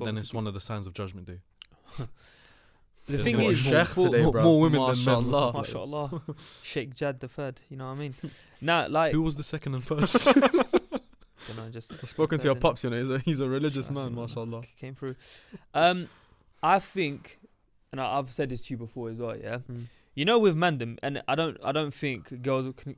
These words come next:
Speaker 1: c-, will be able to relate to this, and this may get taken, I might get cancelled again like I did earlier this year, yeah?
Speaker 3: Mm.
Speaker 1: But I feel like, you know, with boys and just men in general, I think the way we're designed as humans, yeah, like, we're able to make someone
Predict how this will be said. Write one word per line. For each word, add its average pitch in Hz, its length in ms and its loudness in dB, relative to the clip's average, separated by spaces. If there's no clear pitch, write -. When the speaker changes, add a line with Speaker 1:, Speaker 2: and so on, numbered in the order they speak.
Speaker 1:
c-, - 100 -12
will 127 140 -8
be 127 80 -6
able 120 140 -6
to 127 100 -10
relate 127 220 -6
to - 60 -14
this, 110 280 -14
and 120 120 -8
this 135 200 -8
may 151 360 0
get 135 260 -2
taken, 139 280 0
I 131 60 -6
might 143 180 -4
get 127 180 -4
cancelled 147 400 -2
again 123 220 -6
like 123 160 -8
I 139 60 -4
did 123 160 -8
earlier 123 260 -4
this 120 160 -10
year, 127 160 -2
yeah? 113 220 -4
Speaker 3:
Mm. 113 80 -8
Speaker 1:
But - 80 -2
I 131 80 0
feel 175 200 -2
like, 139 300 0
you 139 120 -2
know, 220 120 4
with 170 200 2
boys 135 480 0
and 131 120 -8
just 123 160 -10
men 139 220 -6
in 131 80 -6
general, 120 420 -6
I 135 100 -2
think 160 200 -6
the 147 80 -2
way 156 160 0
we're 139 380 0
designed 135 420 -2
as 117 200 -10
humans, 120 380 -6
yeah, 113 300 -10
like, 110 300 -6
we're 156 220 4
able 151 420 2
to 151 180 -6
make 135 400 -8
someone 120 560 -6